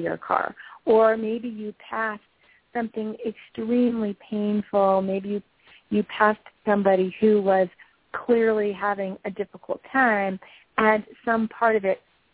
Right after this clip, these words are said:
leapt over onto your being. These things can happen. You can also feel it when you enter into certain environments. You can feel a coldness or, um,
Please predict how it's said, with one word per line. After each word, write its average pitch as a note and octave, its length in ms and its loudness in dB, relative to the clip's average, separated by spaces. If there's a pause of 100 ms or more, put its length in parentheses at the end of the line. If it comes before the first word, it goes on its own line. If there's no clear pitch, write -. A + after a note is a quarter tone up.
(100)
leapt G#3+ 560 0 (160)
over F#3 500 -2 (100)
onto F#3 320 -4
your F#2 200 -2
being. - 440 -6 (380)
These D4+ 380 4 (220)
things A3+ 300 0
can G3 120 -6
happen. F3+ 500 -8 (280)
You A3+ 100 -4
can - 240 -2
also D#4+ 300 -2 (100)
feel C#4 200 4
it A#3+ 100 0
when G#3+ 200 -4
you G#3 200 -4
enter G#3+ 340 -6
into G3+ 340 -8 (100)
certain F3 400 -6 (300)
environments. A3+ 720 0
You A3 100 -6
can G3+ 280 -8
feel G3+ 240 0
a G#3 60 -10 (100)
coldness A#3 760 -4 (960)
or, G3 640 2
um, F3 500 -10